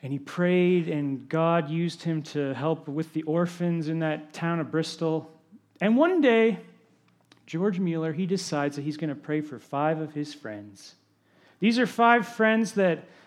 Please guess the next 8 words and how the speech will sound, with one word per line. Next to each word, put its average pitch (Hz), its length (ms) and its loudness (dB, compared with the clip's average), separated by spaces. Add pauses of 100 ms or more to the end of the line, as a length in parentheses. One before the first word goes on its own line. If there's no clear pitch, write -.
(160)
don't 202 240 2
really 208 260 2
know 196 240 2
the 196 100 -2
Lord, 160 540 -2 (1200)
and 165 140 -2
he 185 140 4
wants 214 760 -2